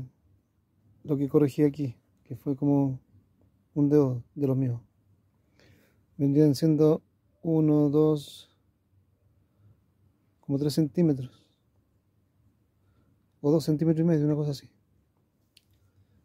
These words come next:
Vamos a hacer un ajuste aquí atrás, porque se, se recogió un poquito el talón la última vez que lo, lo probamos. Y vamos a coser. Ahí se emparejó, ¿eh?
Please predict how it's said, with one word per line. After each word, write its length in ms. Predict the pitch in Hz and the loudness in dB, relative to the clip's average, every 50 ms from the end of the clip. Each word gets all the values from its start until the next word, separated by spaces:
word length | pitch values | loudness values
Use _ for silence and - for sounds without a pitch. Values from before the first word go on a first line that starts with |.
| _ _ _ _ _ _ _ _ _ _ _ _ _ | _ _ _ _ _ _ _ _ _ _ _ _ _
Vamos 220 | - 135 143 143 | -4 -4 -2 -2
a 60 | 135 131 | -4 -4
hacer 200 | 127 - 156 156 | -2 0 2 2
un 100 | 160 156 | 2 2
ajuste 340 | - - 170 165 - - | 0 -2 -6 -6 -6 -6
aquí 140 | 156 160 160 | -2 0 0
atrás, 600 | 165 160 156 170 190 208 214 - - - - _ _ _ _ _ _ | 0 0 0 -2 -2 -4 -4 -8 -14 -20 -20 _ _ _ _ _ _
porque 640 | - 147 147 - - - 143 143 143 143 143 139 135 | -8 -8 -8 -8 -8 -4 -2 -2 0 0 -2 -4 -6
se, 320 | 131 - - - 165 175 - _ | -8 -14 -14 -12 -12 -12 -14 _
se 160 | - - 151 | -8 -2 -2
recogió 320 | 147 147 147 139 127 - | -2 0 -2 -4 -4 -4
un 80 | 170 160 | -4 -4
poquito 220 | - 170 180 175 | -2 -2 -2 -2
el 60 | 180 - | -2 -2
talón 320 | - 175 196 202 202 202 - _ _ _ _ | -2 -2 -2 -2 -2 -4 -10 _ _ _ _
la 80 | 160 160 | -6 -6
última 260 | 165 - - 175 175 | -6 -4 -2 0 0
vez 100 | 180 180 | 0 -2
que 100 | - - | -4 -2
lo, 340 | 165 165 165 165 165 165 160 - | 0 0 0 0 -2 -4 -6 -6
lo 120 | 170 160 | -8 -4
probamos. 320 | 160 170 175 190 208 214 196 - _ _ _ _ _ _ _ _ _ _ _ _ _ _ _ _ _ _ _ _ _ _ _ _ _ _ _ _ - | -2 0 0 0 0 -2 -4 -8 _ _ _ _ _ _ _ _ _ _ _ _ _ _ _ _ _ _ _ _ _ _ _ _ _ _ _ _ -8
Y 100 | 175 156 | -4 -2
vamos 240 | 165 170 165 156 165 | 0 0 0 -2 -4
a 40 | |
coser. 220 | 156 147 - - _ _ _ _ _ _ _ - | -6 -8 -10 -14 _ _ _ _ _ _ _ -6
Ahí 100 | 214 160 | -6 -4
se 120 | 151 - 170 | -2 -2 -4
emparejó, 340 | 151 - 160 139 - 135 131 | -2 -2 -4 -4 -4 -6 -8
¿eh? 80 | 139 | -8